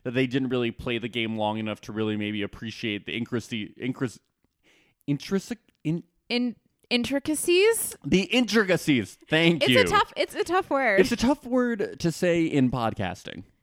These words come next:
Speaker 2: Yeah.
Speaker 1: When you really are trying to get everything right.
Speaker 2: Wait,
Speaker 1: Like
Speaker 2: what was
Speaker 1: the
Speaker 2: the
Speaker 1: pronunciation of Omarosa.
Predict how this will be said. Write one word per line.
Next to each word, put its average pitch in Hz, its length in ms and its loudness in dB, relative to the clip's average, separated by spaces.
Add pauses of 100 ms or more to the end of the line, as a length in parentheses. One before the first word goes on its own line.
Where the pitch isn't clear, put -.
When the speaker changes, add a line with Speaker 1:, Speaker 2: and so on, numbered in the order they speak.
(260)
Speaker 2:
Yeah. 202 400 -2
Speaker 1:
When 123 120 0
you 131 120 6
really 135 320 2
are 127 80 0
trying 113 280 -4
to 110 60 -12
get 104 200 -6
everything 107 420 -4
right. 92 140 0
Speaker 2:
Wait, 294 120 0
Speaker 1:
Like 277 120 6
Speaker 2:
what 277 100 6
was 294 100 2
Speaker 1:
the 339 80 0
Speaker 2:
the - 0 -
Speaker 1:
pronunciation 170 680 0
of 120 140 0 (340)
Omarosa. 123 720 0